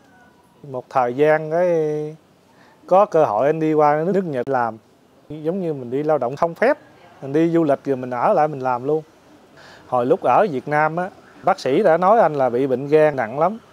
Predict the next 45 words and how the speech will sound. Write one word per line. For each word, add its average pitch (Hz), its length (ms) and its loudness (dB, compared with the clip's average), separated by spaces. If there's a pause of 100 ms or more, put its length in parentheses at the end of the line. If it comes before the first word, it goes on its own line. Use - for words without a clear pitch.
(120)
phải 175 280 2
bỏ 147 220 4
rượu. 127 200 2 (440)
Nhưng 147 140 -8
mà 131 100 -2
anh 147 80 -6
không 156 200 -4
bỏ 147 200 4
được, 131 200 -2 (340)
thì 120 80 -8
anh 139 180 -4
không 160 180 -4
trị. 131 280 -2 (540)
Anh 156 260 -6
qua 147 300 6
bên 143 200 0 (220)
Nhật 120 200 -4
anh 143 100 -2
làm 120 320 0
khoảng 147 240 -4
cỡ 160 160 -2
sáu 196 260 0
tháng, 185 380 -2
bệnh 113 200 -10
gan 147 300 0
nó 160 180 -6
bộc 117 140 -6
phát. 185 260 0 (500)
Mình 113 260 -6
mẩy 131 220 -2
anh 147 180 -4
nào 113 300 -10
nó 135 60 -12
sưng 160 380 -6
á. 180 80 -6 (580)
Mình 123 80 -4
đi 160 200 4
lao 165 180 6
động 131 280 0
mà 139 100 -2
không 139 200 -4
có 202 60 -10
giấy 233 220 -2
tờ 131 320 2
á, 190 80 -2